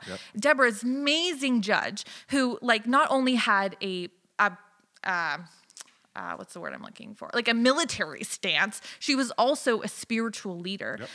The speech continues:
Speaker 2: and that people affirmed her. They followed her. There was no question. This is a woman of profound leadership, both spiritual and military. And, like, God really affirmed and upholded her. So that's an Old Testament,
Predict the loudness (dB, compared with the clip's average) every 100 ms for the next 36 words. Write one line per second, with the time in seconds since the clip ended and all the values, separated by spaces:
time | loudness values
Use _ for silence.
0 | -16 2 4 6 4 2 -2 0 -2 4
1 | 4 4 2 0 -2 -2 2 4 4 2
2 | 0 -2 -4 -4 -2 4 4 4 0 0
3 | -2 -6 -6 -6 -4 -4 -4 -2 -4 -4
4 | -6 -6 0 2 2 0 -4 -6 -6 -6
5 | -6 -10 -8 -6 -6 -6 -6 -6 -6 -8
6 | -6 -6 -6 -8 -14 -18 -8 -6 -6 -8
7 | -4 -2 -2 -8 -12 -2 0 0 -2 -4
8 | -4 -4 -6 -6 -6 -6 -6 -8 -8 -10
9 | -12 -10 -10 -10 -6 -4 -4 0 2 2
10 | -2 -4 -2 -4 -4 -6